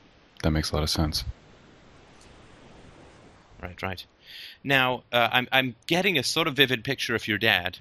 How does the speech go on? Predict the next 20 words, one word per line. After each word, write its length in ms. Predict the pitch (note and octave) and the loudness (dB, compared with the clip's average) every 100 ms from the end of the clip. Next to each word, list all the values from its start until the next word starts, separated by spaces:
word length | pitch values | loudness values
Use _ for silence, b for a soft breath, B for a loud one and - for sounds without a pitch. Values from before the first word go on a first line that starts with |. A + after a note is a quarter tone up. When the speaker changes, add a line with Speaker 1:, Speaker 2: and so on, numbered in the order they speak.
| - | -10
Speaker 2:
and 160 | G2+ | -4
I'll, 220 | G2+ G2+ F#2+ | -2 -4 -4
I'll 140 | G2+ G2 | -4 -4
just 180 | - | -6
touch 220 | - A#2 A2 | -8 -8 -8
on 80 | |
a 40 | G2 | -8
few 180 | - G#2+ | -6 -4
things. 300 | G#2+ G2+ G#2+ | -4 -4 -6
You 80 | |
can 100 | G#2 | -2
let 160 | G2+ G2+ | -2 -2
me 80 | G2 | 0
know 180 | G2 G2 | -2 0
where 220 | G2 G2 | -4 -2
the, 200 | G2 F#2 b b b - | -4 -6 b b b -4
where 140 | G#2 | -2
the 180 | G2+ G2 | 0 0
accurate 420 | G#2+ - G2+ F2+ - | 0 0 -4 -2 -4
silhouette 580 | - G#2+ F#2+ F#2+ - | -2 -2 0 -2 -2